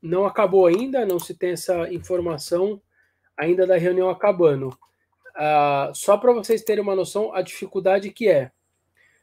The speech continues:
A Ponte Preta anunciou lá no, nas suas redes sociais que teve mais oito atletas, o treinador e três integrantes do departamento que foram afastados.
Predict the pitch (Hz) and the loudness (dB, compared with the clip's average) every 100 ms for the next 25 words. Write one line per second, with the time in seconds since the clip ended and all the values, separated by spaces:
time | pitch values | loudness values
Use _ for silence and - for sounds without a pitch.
0 | _ 147 190 202 196 185 190 240 269 196 | _ -8 -2 -2 -2 -6 4 6 6 4
1 | 175 185 - 196 185 180 175 160 151 - | 0 -2 -2 2 4 4 2 -2 -8 -12
2 | _ _ _ _ - 143 175 160 170 170 | _ _ _ _ -16 -8 -4 -2 -4 -6
3 | 165 - 175 202 - 226 214 - 196 190 | -10 -2 0 0 -4 -12 -12 -2 -2 -2
4 | 190 196 170 202 262 254 202 170 160 185 | -2 -2 2 2 4 2 0 0 2 2
5 | - 233 - - _ _ _ - 190 190 | 0 -6 -6 -20 _ _ _ -4 -2 4
6 | 214 269 262 175 170 220 214 175 190 220 | 4 4 2 2 4 2 0 -4 4 4
7 | 285 262 247 190 175 208 202 - 196 196 | 4 -2 -2 -2 0 -2 -6 -12 -4 -2
8 | - 180 180 165 165 202 226 220 - - | 0 0 0 0 -2 -2 -6 -10 -12 0
9 | 196 185 196 190 - 160 190 226 247 - | 0 2 0 -2 -2 0 0 -2 -10 -16